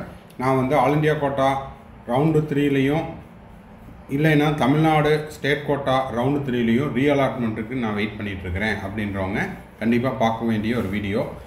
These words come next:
வீடியோவை இது வரைக்கும் நீங்க like பண்ணாம பார்த்துட்டு இருக்கிறீங்கன்னா, மறக்காம like பட்டனை press பண்ணி பாருங்க. எஸ் ஏ பி வியூஸ் YouTube சேனலுக்கு இப்போ தான் first time வந்திருக்கிறீங்க, இல்ல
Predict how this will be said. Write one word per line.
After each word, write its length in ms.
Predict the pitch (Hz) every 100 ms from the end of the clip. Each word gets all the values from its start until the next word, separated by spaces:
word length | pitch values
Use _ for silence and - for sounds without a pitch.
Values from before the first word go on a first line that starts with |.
| - - -
வீடியோவை 440 | 143 160 147 147 147 120
இது 40 | 127
வரைக்கும் 280 | 131 139 135
நீங்க 120 | 120
like 180 | 113 131 143
பண்ணாம 260 | 139 135 127
பார்த்துட்டு 240 | 120 113 110
இருக்கிறீங்கன்னா, 380 | 104 104 104 104
மறக்காம 400 | 104 104 - 110 110
like 180 | 104 107
பட்டனை 240 | 101 110
press 200 | 101 107
பண்ணி 140 | - 101 98
பாருங்க. 280 | 104 104 117 170 - - - -
எஸ் 100 | 107 170
ஏ 40 | 160
பி 60 | 156
வியூஸ் 180 | 143 143
YouTube 260 | 127 127 120
சேனலுக்கு 320 | 120 117 117
இப்போ 120 | 113 113
தான் 100 | 127
first 220 | 117 -
time 180 | 135 127
வந்திருக்கிறீங்க, 520 | 117 107 104 107 107 107 107 - - - 110
இல்ல 180 | 120